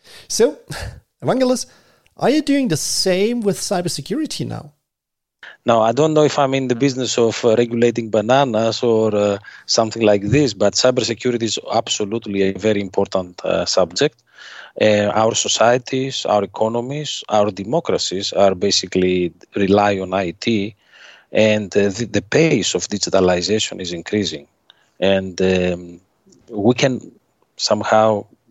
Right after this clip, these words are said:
Speaker 2: make the economy, make the democracy, um, somehow work only and only if we make sure that, you know, there is some trustability, there is some security in the system. Now, um, of course,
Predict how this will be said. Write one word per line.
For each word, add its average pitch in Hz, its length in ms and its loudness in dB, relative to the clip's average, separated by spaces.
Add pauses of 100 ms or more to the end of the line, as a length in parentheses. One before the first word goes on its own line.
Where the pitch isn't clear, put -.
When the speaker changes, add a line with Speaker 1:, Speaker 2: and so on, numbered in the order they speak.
(480)
Speaker 2:
make 107 360 2
the 98 100 2
economy, 107 760 -2
make 92 260 -4
the 95 100 -2
democracy, 90 960 -4 (760)
um, - 580 -2
somehow - 340 0
work 98 520 2 (320)
only 135 560 2
and 104 180 -2
only 120 380 -2
if - 180 -6
we 104 240 -2
make 101 320 -4
sure 110 300 0
that, 95 280 2
you 95 100 -6
know, 98 140 -6
there 92 180 -2
is 98 100 0
some 95 200 -2
trustability, 95 800 -2
there 95 140 -2
is 101 80 -4
some - 160 -6
security - 540 -6
in - 80 -12
the 156 80 -6
system. - 400 -4 (920)
Now, 113 280 2 (100)
um, 117 600 2 (420)
of - 160 -4
course, - 520 0